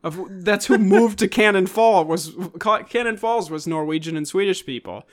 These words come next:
And still to this day, the Norwegian people and the Swedish people fucking hate each other. It's like, you're, you're so close to looking exactly the same. And then Finland's kinda by itself. They just, they're just dicking around. I don't know.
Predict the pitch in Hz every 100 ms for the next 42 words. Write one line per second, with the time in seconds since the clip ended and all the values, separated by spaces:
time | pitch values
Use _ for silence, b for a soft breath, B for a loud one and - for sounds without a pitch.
0 | b - 214 - - 285 294 294 247 208
1 | 175 202 233 156 135 143 b _ 214 196
2 | 208 220 214 208 240 233 196 170 160 147
3 | 156 160 160 151 202 202 - 160 160 196
4 | - 339 - 320 302 294 330 302 165 175
5 | 143 127 120 b b b - 359 381 349
6 | 311 311 311 403 - 381 370 - 302 330
7 | 165 - 202 208 208 220 196 226 233 202
8 | 190 180 165 175 160 117 - b b b
9 | 190 185 175 208 185 165 147 175 151 143
10 | 127 107 - 101 113 _ _ - 165 160
11 | - _ 208 151 160 156 147 160 160 131
12 | 107 98 151 - 170 156 131